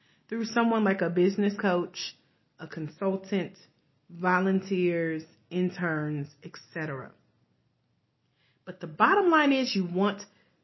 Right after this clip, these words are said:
to get it done. If you feel like you need help with what next steps should be, go to w w w dot secrets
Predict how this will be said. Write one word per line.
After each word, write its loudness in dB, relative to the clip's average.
to -6
get 2
it -4
done. -8
If -8
you -2
feel -2
like -2
you -2
need 2
help -2
with -4
what 2
next -2
steps -12
should -2
be, -8
go 0
to -4
w 0
w 2
w -4
dot -10
secrets -4